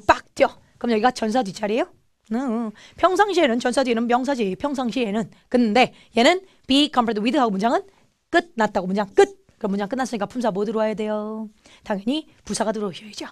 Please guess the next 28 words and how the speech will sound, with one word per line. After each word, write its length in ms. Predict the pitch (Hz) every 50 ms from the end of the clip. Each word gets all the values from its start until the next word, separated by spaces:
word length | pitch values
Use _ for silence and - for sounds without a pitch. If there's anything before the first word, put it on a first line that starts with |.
| _ _ _ _
그쵸? 200 | _ - - 311 - - - - -
그래서 100 | - -
정답은 400 | 214 226 214 208 208 262 339 370 - - _ _
B번 260 | - 285 247 226 185
부사가 260 | - 208 185 214 208
맞습니다. 400 | 208 220 214 - 226 214 285 - - - _ _ - - - _
보다시피 560 | - 233 233 220 190 - 311 311 233 170 175 - _ _ _ _ _ -
be 340 | 254 277 294 311 320 311 -
complied 380 | - 277 277 269 277 277 240 247
with 160 | 220 220 220
하고 140 | 240 226 220
문장 160 | 208 196 220
그대로 240 | - 220 196 170 190
끝난 340 | 196 - 302 311 311 277 240
거야. 140 | 196 196 - - - - _ _
그래서 340 | - - - 254 294 - - _ _ _
부사가 280 | - - 196 196 180 208
들어와야 220 | 196 226 226 208
되는 160 | 190 190 190
거지. 280 | 170 - - - - - _ _ _ _
정답은 440 | - - 202 202 196 180 262 311 339 - - _ _
보이 220 | 254 254 269 262
정답. 400 | 226 220 196 190 185 185 175 170 - - - _ - - _
Strange 380 | - - 254 285 294 262 254
and 480 | 233 226 220 226 233 262 277 277 262 - _ _
엄격하게 800 | _ 226 233 240 226 233 277 269 269 - 262 269 349 311 185 - - _ _
준수되어집니다가 1400 | - - 226 220 202 190 - 294 302 - - 247 240 254 247 247 254 247 262 254 247 _ _ _ _ - 214
되겠지요. 480 | 190 196 202 226 196 - - - 240 208